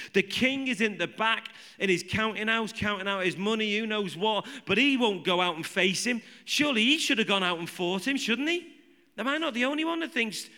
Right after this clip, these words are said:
Saul, Saul should have gone out and fought him? But anyway,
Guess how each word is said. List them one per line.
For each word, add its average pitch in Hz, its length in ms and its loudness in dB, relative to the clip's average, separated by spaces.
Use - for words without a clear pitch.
Saul, - 480 -2
Saul 277 580 -2
should 226 180 -2
have 214 80 0
gone 208 160 -2
out 294 180 0
and 277 100 -8
fought 247 400 -4
him? 381 120 -4
But 175 120 -2
anyway, 196 480 0